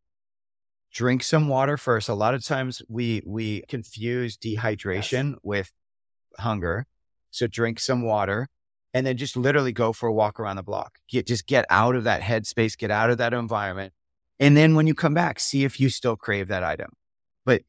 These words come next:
Speaker 1: that's one step towards really starting to follow, you know, release yourself from that addictive pull of those urges that we're taught to, you know, w-, we, we're taught from a very, I know I'm
Speaker 2: Yeah.
Speaker 1: kinda going off of this, but I'm so passionate about this stuff 'cause I, as a father, I mean,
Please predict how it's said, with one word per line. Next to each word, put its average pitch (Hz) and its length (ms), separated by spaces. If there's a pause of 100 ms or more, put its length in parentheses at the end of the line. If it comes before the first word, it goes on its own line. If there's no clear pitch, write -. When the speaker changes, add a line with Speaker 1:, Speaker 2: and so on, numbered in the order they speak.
(340)
Speaker 1:
that's 123 340
one 123 300
step - 380
towards 110 320
really 110 240
starting 113 380
to 120 80
follow, 98 680 (520)
you 123 120
know, 110 100
release 120 560
yourself 110 440
from 101 240
that 92 180
addictive 101 680
pull 110 440
of 87 100
those 90 300
urges 98 480
that 73 160
we're 85 160
taught - 380
to, 87 260 (100)
you 101 120
know, 80 180 (500)
w-, 110 160
we, 127 220 (240)
we're 151 140
taught 165 320
from 143 160
a 127 100
very, 113 180
I 131 100
know 131 180
I'm 113 100
Speaker 2:
Yeah. 107 40
Speaker 1:
kinda 113 180
going 101 200
off 107 160
of 104 60
this, 92 140
but 101 100
I'm 101 80
so 156 260
passionate 107 440
about 92 100
this 90 140
stuff 85 240
'cause 101 120
I, 95 220
as 101 140
a 104 80
father, 104 480
I 92 40
mean, 95 240